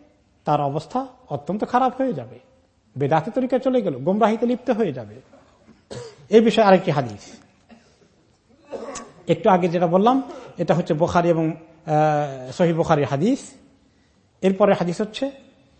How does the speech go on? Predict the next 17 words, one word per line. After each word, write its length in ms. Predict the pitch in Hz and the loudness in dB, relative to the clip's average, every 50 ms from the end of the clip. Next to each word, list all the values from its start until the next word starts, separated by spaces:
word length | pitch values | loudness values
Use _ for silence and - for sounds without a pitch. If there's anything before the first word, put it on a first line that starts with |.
| _ _ _ _ _ _ _ _ _ _ - | _ _ _ _ _ _ _ _ _ _ 0
আন 140 | 165 165 190 | 0 2 4
আবি 180 | 196 202 202 202 | 4 4 4 4
হুরায়রা 300 | 180 196 208 202 190 185 | 4 4 4 4 4 2
রাদিয়াল্লাহু 560 | 190 185 175 170 175 175 165 170 180 160 165 | 2 2 2 2 2 2 2 2 2 2 2
আনহু 340 | 170 165 175 170 160 180 202 - | 0 0 0 0 0 -2 -2 -2
আন্না 200 | 190 180 175 170 | -2 0 2 2
রাসূলুল্লাহ 580 | 170 160 - 180 165 160 156 156 160 160 156 156 | 0 0 -2 -4 -4 -2 -2 0 0 0 0 0
সাল্লাল্লাহু 400 | 156 - 160 160 156 160 165 165 | -2 -4 -6 -4 -2 -2 -2 -2
আলাইহি 220 | 160 151 156 156 | -2 -2 -2 -2
ওয়াসাল্লাম 460 | 160 156 156 - 165 160 160 156 156 | -2 -4 -4 -4 -4 -2 -2 -2 -2
قال, 340 | 156 156 - 214 233 240 240 - - - - - - - _ - | -2 0 2 2 2 2 0 -4 -12 -20 -20 -20 -20 -20 _ -2
"কুল্লু 280 | - 269 269 254 247 240 | 2 4 4 6 4 4
উম্মতি 380 | 240 240 233 220 214 214 220 | 6 6 6 6 4 4 4
ইয়াদখুলুনাল 560 | 214 202 - - - 202 202 208 202 196 185 175 | 2 2 2 0 -2 0 0 2 2 2 2 2
জান্নাতা 400 | 175 226 240 240 233 208 214 196 | 4 4 4 4 2 2 0 0
ইল্লা 280 | 208 196 185 175 165 | 0 2 4 4 4
মান 160 | 156 151 143 | 2 2 0